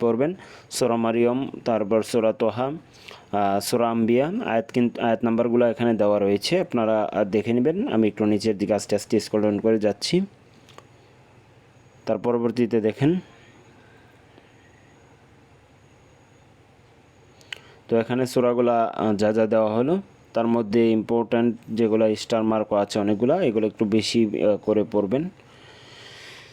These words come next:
তার পরবর্তীতে খ অংশের মধ্যে দেখেন, এখানে খ অংশ থেকে আপনাদের রচনামূলক প্রশ্ন।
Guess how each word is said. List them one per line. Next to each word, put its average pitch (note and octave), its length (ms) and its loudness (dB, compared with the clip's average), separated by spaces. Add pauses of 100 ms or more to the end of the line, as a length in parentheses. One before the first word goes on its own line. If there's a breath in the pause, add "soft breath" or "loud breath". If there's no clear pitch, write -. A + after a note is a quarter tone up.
(200 loud breath)
তার A2+ 160 -2
পরবর্তীতে C#3 580 0
খ - 180 -4
অংশের B2+ 480 0
মধ্যে G#2 340 0
দেখেন, G2+ 260 -2
এখানে C#3 260 0
খ C3+ 100 -8
অংশ A#2+ 280 -2
থেকে B2+ 240 0
আপনাদের B2+ 400 0
রচনামূলক B2 520 2
প্রশ্ন। A#2+ 640 -2